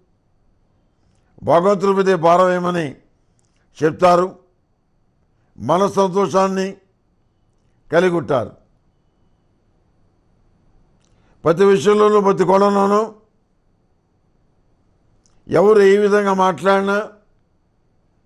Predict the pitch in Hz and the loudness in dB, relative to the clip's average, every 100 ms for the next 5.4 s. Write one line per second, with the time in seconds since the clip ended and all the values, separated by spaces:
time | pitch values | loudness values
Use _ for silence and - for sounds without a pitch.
0 | _ _ _ _ _ _ _ _ 151 185 | _ _ _ _ _ _ _ _ 0 2
1 | 202 185 202 202 196 196 190 156 185 147 | 2 2 2 2 0 0 0 0 -4 -2
2 | 196 202 208 _ _ _ _ _ _ _ | 0 0 -2 _ _ _ _ _ _ _
3 | _ _ _ _ _ _ _ _ _ _ | _ _ _ _ _ _ _ _ _ _
4 | _ _ _ _ _ _ _ _ _ _ | _ _ _ _ _ _ _ _ _ _
5 | _ 160 185 190 | _ 0 2 4